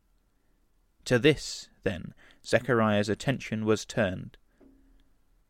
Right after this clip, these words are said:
The dominion was diverse from all that preceded it. It spoke great words against the Most High, and wore out the saints of the Most High Ones,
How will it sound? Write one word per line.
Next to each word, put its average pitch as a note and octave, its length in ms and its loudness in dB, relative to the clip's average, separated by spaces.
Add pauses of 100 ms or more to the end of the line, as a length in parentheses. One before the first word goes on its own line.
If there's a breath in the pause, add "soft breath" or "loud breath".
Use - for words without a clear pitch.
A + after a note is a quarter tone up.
(300)
The A2+ 80 2
dominion A2+ 460 4
was G#2+ 300 4 (160)
diverse A#2+ 720 4
from A#2+ 400 0
all C#3 220 4
that - 180 -2
preceded A#2+ 540 -4
it. - 180 -16 (1120)
It A#2+ 160 0
spoke - 480 2
great C#3 360 0
words G#2+ 680 2
against - 460 -2
the B2+ 80 4
Most A#2+ 320 2
High, G#2+ 360 -4 (420 soft breath)
and B2 240 -2
wore C3+ 360 6
out A#2+ 280 2
the A#2+ 100 0
saints - 520 -2
of A#2 100 0
the B2 120 4
Most B2+ 320 0
High C3 220 0
Ones, F#2+ 500 -10